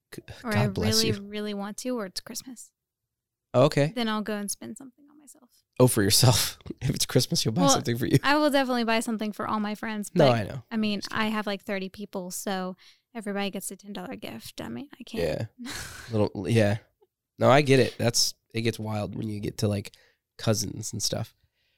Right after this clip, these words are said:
Speaker 1: Um, so at home, in classic Vans alone, I have over twenty-five pairs.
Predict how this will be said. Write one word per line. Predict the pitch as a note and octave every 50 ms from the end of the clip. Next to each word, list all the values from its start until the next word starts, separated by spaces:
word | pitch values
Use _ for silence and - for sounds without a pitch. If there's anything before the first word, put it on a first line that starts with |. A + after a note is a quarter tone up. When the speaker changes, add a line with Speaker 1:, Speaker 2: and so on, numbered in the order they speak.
| _ _ _ A2+
Speaker 1:
Um, | A2 G#2+ G#2+ G#2+ G#2+ G#2 G#2+ G#2 G#2+ G#2+ A2+ - _ _ _ _ _ _ _ _ - - - _ _ _ _ _ _ _ _ _ _ _ _ _ _ _ _
so | - - - - - A#2+ A#2 A#2 A#2 A2+ A2 - - -
at | G#2 G#2+ G#2
home, | G#2+ - - - B2 C3+ C#3+ B2 A2 G#2 A2 A2+ A#2+ A#2 - _ _ _ _ _ _ _ _ _ _ _ _ _ _ _ _ _ _ _ _ _ _ _ _ _ _ _ _ _ _ _ _ _ _ _ _ -
in | A2 A2 A2 G#2+ G#2+ G#2+ G#2 - _ _ _ _ _ _ _ _ _ _ _ _
classic | - - - A#2 A2+ A2+ A#2+ - - - A#2+
Vans | A2+ A2+ A2+ A2 A2 A2 A2 A2 G#2+ -
alone, | - F#2+ G#2+ G#2 G#2+ A2 A2+ A2 G#2+ A2 A2 G#2+ A#2+ C3 - - - _ _ _ _ _ _ _ _ _ _ _ _ _ _ -
I | - G#2+
have | A#2 G#2+ G2+ G2 -
over | - - G2+ G2+ G#2 G2
twenty-five | - - - G#2+ G2+ - - - - - B2 - -
pairs. | - - A#2+ A#2+ - - - - - -